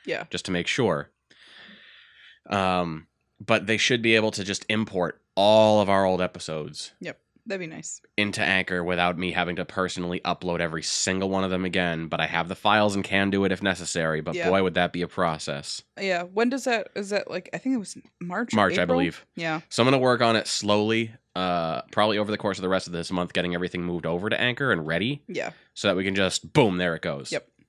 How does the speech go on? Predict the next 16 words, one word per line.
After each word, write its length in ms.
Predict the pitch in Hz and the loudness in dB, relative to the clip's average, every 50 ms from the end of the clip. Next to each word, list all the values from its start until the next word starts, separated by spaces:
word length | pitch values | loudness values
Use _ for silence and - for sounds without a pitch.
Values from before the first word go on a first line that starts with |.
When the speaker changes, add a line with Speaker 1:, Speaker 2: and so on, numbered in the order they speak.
| _ _ | _ _
Speaker 2:
Even 260 | 135 151 151 175 165 | 2 4 4 4 4
if 220 | - 135 127 - 127 | 2 0 0 0 -2
we're 120 | 123 117 | -2 -2
producing 580 | - - - 113 104 107 110 104 - 110 104 101 | -2 -2 -4 -2 0 0 -2 0 0 0 0 0
on 120 | 98 95 82 | 0 -2 -2
both 260 | - 98 98 95 - | -2 -2 -4 -4 -2
platforms 500 | - 107 98 101 - - 101 95 92 92 | -2 0 0 0 0 -2 -4 -4 -4 -6
at 80 | - - | -8 -10
the 60 | 87 | -10
same 300 | - - 95 90 90 90 | -4 -2 -2 -2 -2 -4
time 280 | - 87 82 90 90 | -4 -4 -4 -4 -4
for 100 | - 113 117 | -4 -4 -2
a 40 | 123 | -2
little 220 | 120 117 123 127 | -2 -2 -2 -2
while 320 | 135 139 139 139 147 147 - | 0 0 0 0 -2 -2 -2
Speaker 1:
Yeah. 200 | 151 143 143 | 0 0 0